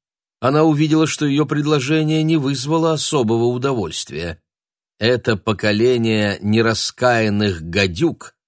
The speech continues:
по-прежнему упрямо и надменно коснело во грехах. Архидиакон, как мне известно, против подобных учреждений. Доктор Гвин усмехнулся. Он не сумел бы удержаться от этой усмешки,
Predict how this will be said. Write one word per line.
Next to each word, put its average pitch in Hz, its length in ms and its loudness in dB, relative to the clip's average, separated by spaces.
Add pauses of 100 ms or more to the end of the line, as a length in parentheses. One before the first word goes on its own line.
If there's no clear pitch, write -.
(220)
по-прежнему 156 920 0
упрямо 127 640 0
и 120 60 2
надменно 110 720 0
коснело 113 800 -2
во 104 120 0
грехах. 107 760 -6 (1080)
Архидиакон, 117 1200 0
как 143 200 0
мне 147 320 0
известно, 139 600 -2
против 170 640 0
подобных 101 680 -2
учреждений. 92 1040 -6 (920)
Доктор 131 420 0
Гвин 113 420 0
усмехнулся. 113 920 -4 (520)
Он 120 180 2
не 135 80 0
сумел 165 400 0
бы 147 120 0
удержаться 131 680 -2
от 90 140 -2
этой 92 200 -2
усмешки, 113 800 -6